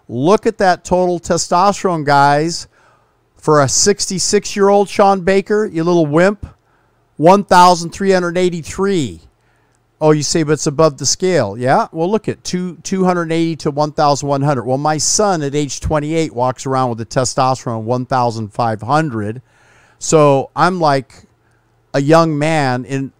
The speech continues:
a sixty-six-year-old body. Look at my sex hormone binding globulin, fifty-six.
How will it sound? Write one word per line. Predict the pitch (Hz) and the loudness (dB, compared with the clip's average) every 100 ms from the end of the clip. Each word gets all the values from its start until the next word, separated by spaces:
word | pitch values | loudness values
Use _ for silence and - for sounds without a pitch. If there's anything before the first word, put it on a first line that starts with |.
| _ _ _ _ - | _ _ _ _ -6
a | |
sixty-six-year-old | 120 190 170 156 147 170 - 170 151 139 | -2 -2 -2 -6 -6 -6 -4 0 0 2
body. | 160 160 110 | 2 2 0
Look | 131 185 | -4 -2
at | 220 | -2
my | 170 165 | -2 -4
sex | 156 - 165 - | -4 -2 -4 -4
hormone | 160 143 | -4 -2
binding | 135 151 151 | -2 -2 -2
globulin, | 123 101 101 95 - | -4 -4 -6 -10 -14
fifty-six. | - 160 - 143 - 175 135 - - | -4 -4 -4 -6 -2 0 -2 -6 -16